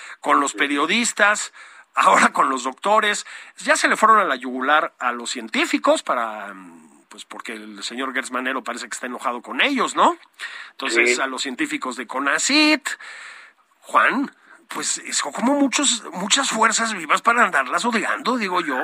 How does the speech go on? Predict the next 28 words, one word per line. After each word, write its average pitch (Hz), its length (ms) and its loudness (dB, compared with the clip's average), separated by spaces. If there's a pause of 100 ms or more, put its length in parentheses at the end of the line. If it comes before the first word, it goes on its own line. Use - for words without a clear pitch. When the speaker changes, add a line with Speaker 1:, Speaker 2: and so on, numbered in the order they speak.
(260)
Speaker 1:
sobre 147 240 2
todo 208 200 4
en 247 60 4
la 202 40 6
Speaker 2:
Bueno, 190 220 6
Speaker 1:
República 151 320 6
Speaker 2:
y - 20 4
Speaker 1:
Amorosa. 196 500 2 (500)
Speaker 2:
Sí, 127 180 -10
sí, 185 80 -4 (100)
pero 127 200 6
¿para 120 200 6
qué? 151 220 0 (320)
Digamos, 147 320 4
ahora 160 200 4
sí 165 80 -12
que 160 140 -4
de, 113 460 -2
de, 104 300 -6
de, 104 300 -8
de 120 100 -18
qué 120 200 -8
se 143 80 -12
trata, 131 460 -4
¿no? 107 180 -4
¿Por - 180 -16
qué 113 100 -8
ofender? 117 440 -8